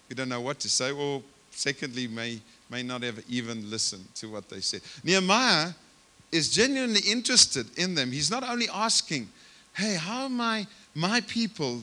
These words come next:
doing in Jerusalem?" He's genuinely interested because he's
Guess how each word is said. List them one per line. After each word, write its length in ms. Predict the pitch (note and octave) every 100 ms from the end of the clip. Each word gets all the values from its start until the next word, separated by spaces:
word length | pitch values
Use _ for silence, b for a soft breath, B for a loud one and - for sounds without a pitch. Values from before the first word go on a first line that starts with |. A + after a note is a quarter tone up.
| A2+
doing 360 | F3 F#3 D3
in 80 | C3+
Jerusalem?" 720 | A#2+ C3+ F3 - B2 A2 G2 - - _ _ _ _ _ _ - _ - _ _ _ _
He's 200 | - G#3+
genuinely 580 | - C4+ F4+ F4+ F4 D#4+
interested 440 | C4 D4+ A#3+ - C#3+
because 220 | F3 E3+
he's 240 | F#3 D3+